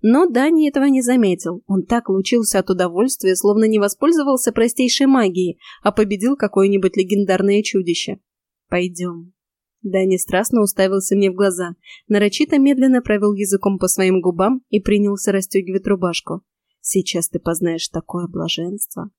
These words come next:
равного которому ещё не испытывала». Я заинтересованно ожидала продолжения. Всегда хотела узнать, когда мужчины начинают снимать с себя носки. Если перед самим актом любви,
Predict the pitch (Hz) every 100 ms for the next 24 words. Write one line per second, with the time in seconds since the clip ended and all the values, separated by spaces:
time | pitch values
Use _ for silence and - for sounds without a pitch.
0 | - 190 180 233 220 175 165 170 - 170
1 | 170 165 165 - 175 175 175 175 - 170
2 | 165 - 175 170 180 _ _ _ _ -
3 | 190 202 269 320 285 233 214 180 190 220
4 | 202 175 175 175 175 180 180 170 165 165
5 | 208 _ - - 175 190 339 285 311 339
6 | 269 - 175 175 277 269 - 302 247 196
7 | 202 233 254 202 196 214 - 196 240 -
8 | - - _ _ - - - 233 240 233
9 | 294 440 - 320 294 254 226 - 202 190
10 | 180 170 175